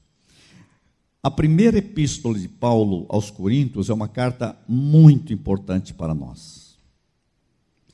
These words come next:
porque ela capta os problemas enfrentados, não só lá, mas também os problemas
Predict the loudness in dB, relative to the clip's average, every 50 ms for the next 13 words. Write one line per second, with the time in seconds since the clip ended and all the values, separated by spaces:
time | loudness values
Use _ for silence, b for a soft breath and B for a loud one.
0 | _ _ _ _ _ _ 2 2 2 2 2 0 0 0 -2 -2 -4 -8 -8 -8
1 | -12 -14 -14 -12 -6 -4 -4 -4 -2 0 0 2 2 2 2 0 -2 -4 -4 -6
2 | -8 -10 -12 -12 -12 -10 -8 -8 -8 -8 -8 -8 -8 -6 -6 -6 -8 -10 -14 -18
3 | -18 -12 -6 -4 -4 -4 -4 -6 -6 -4 -2 0 0 0 0 -2 -4 -6 -12 -20
4 | -16 -10 -8 -6 -6 -6 -4 -2 -2 0 -2 -2 -4 -6 -4 -4 -4 -2 -2 -2
5 | 0 0 -2 -4 -4 -8 -14 -20 -20 -20